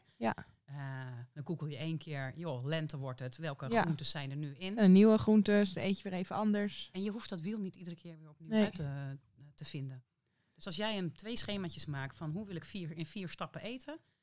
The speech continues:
Speaker 1: Ja,
Speaker 2: Ehm,
Speaker 1: je hoeft niet met je kinderen naar de supermarkt, want je laat je
Speaker 2: je laat je,
Speaker 1: boodschappen
Speaker 2: laat je bo-,
Speaker 1: bezorgen.
Speaker 2: boodschappen bezorgen. Misschien dat je één keer in de week wat kleinere boodschapjes doet. Nou, dat is ook leuk om dan wel met je kinderen
Speaker 1: Ja.
Speaker 2: te doen, want dan hangt daar niet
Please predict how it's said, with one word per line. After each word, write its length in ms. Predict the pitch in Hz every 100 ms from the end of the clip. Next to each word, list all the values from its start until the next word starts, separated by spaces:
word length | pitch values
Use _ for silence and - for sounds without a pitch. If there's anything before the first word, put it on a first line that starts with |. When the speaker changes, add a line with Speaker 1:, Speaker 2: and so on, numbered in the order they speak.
| _ _ _ _
Speaker 1:
Ja, 380 | - 160 202 190
Speaker 2:
Ehm, 80 | 196
Speaker 1:
je 60 |
hoeft 140 | 202 226
niet 120 | 220
met 140 | 190
je 60 | -
kinderen 580 | 220 240 240 233 233 226
naar 140 | 226
de 180 | 226 226
supermarkt, 520 | 220 247 214 220 220
want 140 | 208 196
je 60 |
laat 240 | 190 180 170
je 60 |
Speaker 2:
je 200 | 180 185 185 -
laat 100 | 170
je, 60 | 196
Speaker 1:
boodschappen 460 | 240 - 233 220 -
Speaker 2:
laat 140 | 202
je 60 | 208
bo-, 60 | 233
Speaker 1:
bezorgen. 300 | 226 233 233
Speaker 2:
boodschappen 400 | 233 - 151 147
bezorgen. 460 | 147 233 269 262 226
Misschien 260 | - 160
dat 120 | 151
je 60 | -
één 120 | 165
keer 140 | 160 143
in 60 |
de 60 | 143
week 200 | 147 143
wat 120 | 151
kleinere 360 | 208 214 240 180
boodschapjes 540 | 160 - 147 - 135
doet. 180 | 143 127
Nou, 140 | 131
dat 120 | 127 -
is 40 |
ook 140 | 143
leuk 220 | 135 127 135
om 80 |
dan 120 | 135 131
wel 160 | 185
met 140 | 233 -
je 60 |
kinderen 280 | - 214 208
Speaker 1:
Ja. 120 | 233
Speaker 2:
te 60 | 196
doen, 160 | 220
want 140 | 247 143
dan 100 | 127
hangt 220 | 143 147
daar 160 | 131 127
niet 260 | 131 -